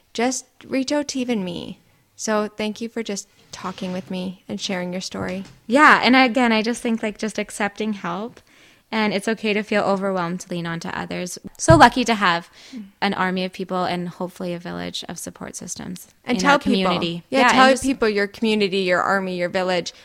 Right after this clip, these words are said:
Speaker 1: what you need.
Speaker 2: Yeah, creating boundaries and hopefully just gaining enough confidence that, like, this is a job for superheroes and we're, we're all just, we're all really doing the best that we can.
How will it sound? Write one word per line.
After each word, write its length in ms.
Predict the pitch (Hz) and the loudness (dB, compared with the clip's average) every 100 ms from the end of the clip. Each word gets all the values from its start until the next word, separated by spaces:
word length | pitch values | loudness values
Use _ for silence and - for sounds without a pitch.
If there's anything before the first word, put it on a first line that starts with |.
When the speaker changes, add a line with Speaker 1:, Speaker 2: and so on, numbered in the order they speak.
| - - | -20 -2
Speaker 1:
what 280 | 196 226 - | 4 4 2
you 240 | 202 196 | 0 0
need. 320 | 175 113 92 | -2 -4 -2
Speaker 2:
Yeah, 300 | 247 262 180 | 4 6 4
creating 400 | 180 - 202 208 | 0 -4 -2 -2
boundaries 580 | 202 180 190 220 233 220 | 0 -2 -2 0 -2 -2
and 260 | 190 175 180 - - _ _ | -4 -6 -8 -14 -20 _ _
hopefully 580 | 214 - 208 208 202 - | -8 -4 -2 -2 -2 -6
just 300 | 208 - - | -6 -6 -4
gaining 260 | 196 190 | -2 0
enough 220 | 190 185 - | 0 -4 -6
confidence 480 | 185 175 185 180 - | -10 -8 -8 -8 -8
that, 160 | 180 | -8
like, 300 | - 196 - - - - _ _ _ _ - | -8 -10 -14 -20 -20 -20 _ _ _ _ -4
this 200 | 220 - - | -2 -2 -2
is 420 | 208 190 - - | -2 -2 -4 -4
a 80 | 214 | -2
job 260 | 196 190 190 | 2 2 2
for 100 | 214 | -2
superheroes 720 | - 202 254 240 190 175 175 | 0 0 0 2 2 0 -2
and 120 | 185 185 | -4 -4
we're, 220 | 185 - _ - | -4 -8 _ -12
we're 100 | 185 | -8
all 320 | - 185 185 185 - | -6 -6 -8 -12 -14
just, 340 | 190 - - - - _ - | -12 -10 -12 -14 -20 _ -8
we're 100 | 202 | -4
all 180 | 185 185 | -4 -4
really 260 | 175 180 180 | -4 -6 -6
doing 220 | 185 180 | -6 -6
the 60 | 180 | -8
best 180 | 180 190 | -10 -10
that 100 | 185 | -10
we 100 | 196 | -10
can. 340 | 190 190 | -10 -10